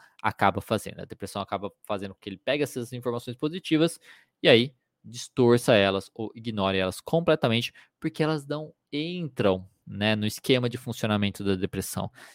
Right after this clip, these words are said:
Elas não combinam com aquilo, não combinam com a sala, né? A sala tá toda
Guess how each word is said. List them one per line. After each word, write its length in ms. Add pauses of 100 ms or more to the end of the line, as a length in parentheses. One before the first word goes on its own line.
(120)
Elas 220
não 160
combinam 760
com 120
aquilo, 540
não 100
combinam 260
com 120
a 40
sala, 500 (380)
né? 240
A 100
sala 380
tá 200
toda 360